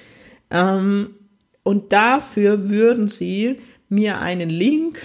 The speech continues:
<laughs> zur Verfügung stehen, einen Code, so wie es die Influencer machen, ne, mit Mengen irgendwas Gedöns, bekäme man,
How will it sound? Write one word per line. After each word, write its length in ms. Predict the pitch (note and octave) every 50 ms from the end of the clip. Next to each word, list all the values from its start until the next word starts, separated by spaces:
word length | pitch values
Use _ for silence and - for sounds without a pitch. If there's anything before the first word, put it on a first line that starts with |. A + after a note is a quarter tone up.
| - -
<laughs> 120 | - -
zur 240 | - - - G#3 G3+
Verfügung 580 | - - E3+ - - G3 F#3+ F#3+ F#3+ F#3+ G3
stehen, 300 | G3 - - G3+ G#3+ G#3+
einen 240 | D#3+ E3 E3 E3+ F3
Code, 500 | - - - A3+ B3 B3+ D4 G4+ G4+ - - - - - - - _ _
so 200 | - - G3 G3
wie 40 | A3
es 100 | A3 -
die 160 | - - -
Influencer 680 | A#3 D#4+ F4 - - F#3 F3 D#3+ E3 F3+ - F3 E3
machen, 320 | D#3+ F3 F#3 F#3+ G#3 G3
ne, 140 | G3+ A#3 D4 C#4
mit 200 | G#3 F#3+ - -
Mengen 300 | F#3 G3 A3 B3 B3+ A3+
irgendwas 520 | - F#3 F#3 G3 G3+ G3 F#3 F3+ F3+ -
Gedöns, 520 | - - - A3 A3 B3 C4+ D4+ D4+ - - - - - - - - - - - - -
bekäme 560 | - G3+ G3+ - - A#3+ B3 C4+ C#4+ C#4+ C#4 C4
man, 380 | B3+ B3+ B3+ B3 B3+ C4+ C4+